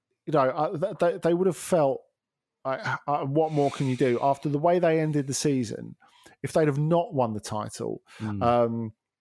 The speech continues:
Speaker 1: you know, I, I think some people, well, m-, mainly Lazio fans, would have, would have felt that it was an enormous travesty because in that home straight of the season, they were
Speaker 2: Yeah.
Speaker 1: unbelievable. I mean, you remember, like, in the, um, in the second group stage of the Champions League, they went and won at Chelsea
Speaker 2: Mm-hmm.
Speaker 1: as well,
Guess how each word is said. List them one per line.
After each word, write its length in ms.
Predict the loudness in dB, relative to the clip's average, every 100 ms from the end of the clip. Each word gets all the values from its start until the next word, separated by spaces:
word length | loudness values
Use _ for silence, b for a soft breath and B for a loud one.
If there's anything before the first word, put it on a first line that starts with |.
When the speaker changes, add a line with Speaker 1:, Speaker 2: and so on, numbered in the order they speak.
| -4
Speaker 1:
you 80 | 0
know, 140 | 2
I, 240 | 2 0 0
I 20 |
think 240 | -2 -2
some 240 | -2 0 0
people, 540 | -2 0 0 0 -4 _ _ -2
well, 160 | -2 -2
m-, 160 | -4
mainly 280 | -2 0 -2 -2
Lazio 420 | 0 0 0 -2
fans, 260 | 0 -2 -2
would 80 | -2
have, 100 | -2 0
would 100 | 0
have 80 | 2
felt 240 | 0 0
that 100 | -2
it 80 | -2
was 120 | -2
an 80 | -2
enormous 360 | 0 0 -2 -2
travesty 500 | 0 0 -2 -6 -6
because 260 | -2 -2 -4 B B -2
in 160 | 0
that 180 | 0 -2
home 220 | -2 -2 -2
straight 260 | 0 -2
of 40 | -2
the 60 |
season, 260 | -6 -6 -6
they 140 | -4
were 80 | -2
Speaker 2:
Yeah. 100 | -2
Speaker 1:
unbelievable. 640 | 0 0 0 0 -4 -6 -10 B B
I 40 | 0
mean, 120 | 0
you 220 | 0 -2
remember, 360 | 0 2 2 2
like, 260 | 0 -4
in 260 | -4 -2 0
the, 260 | 0 0 -2
um, 540 | 0 0 0 -4 -8 _ _ _ _ -18 _ _ -6
in 80 |
the 60 | -4
second 280 | -2 -2 -2
group 220 | 0 -2
stage 280 | 0 -2 0
of 60 | -2
the 60 |
Champions 580 | -2 -4 -4 -4 -4 -2
League, 260 | 0 0 0
they 120 | 0
went 200 | 0 -2
and 160 | -4 -4
won 180 | -4
at 100 | -4
Chelsea 480 | -2 0 0 0 -2
Speaker 2:
Mm-hmm. 80 | -2
Speaker 1:
as 120 | 0
well, 380 | 0 0 -2